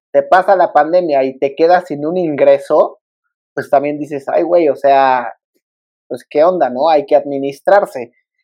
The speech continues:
Y algo que me enseñó mucho, por ejemplo, al principio de la pandemia, eh, fue como, tienes que administrar tus gastos. O sea, importantísimo,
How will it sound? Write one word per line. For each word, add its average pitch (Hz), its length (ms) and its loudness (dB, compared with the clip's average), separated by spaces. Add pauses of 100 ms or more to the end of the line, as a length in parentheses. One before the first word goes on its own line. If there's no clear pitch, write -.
(120)
Y 185 160 4
algo 247 260 6
que 214 100 -2
me 180 100 0
enseñó 165 340 -2
mucho, 202 300 -2
por 156 120 -2
ejemplo, 151 200 0
al 135 100 0
principio 147 340 -4
de 165 100 4
la 143 60 2
pandemia, 139 640 0
eh, 139 240 0
fue 143 180 -2
como, 131 520 -2 (1040)
tienes 170 320 -2
que 160 80 0
administrar 135 680 -2
tus 139 200 -10
gastos. - 580 -16
O - 360 -20
sea, 131 200 2
importantísimo, 165 1120 0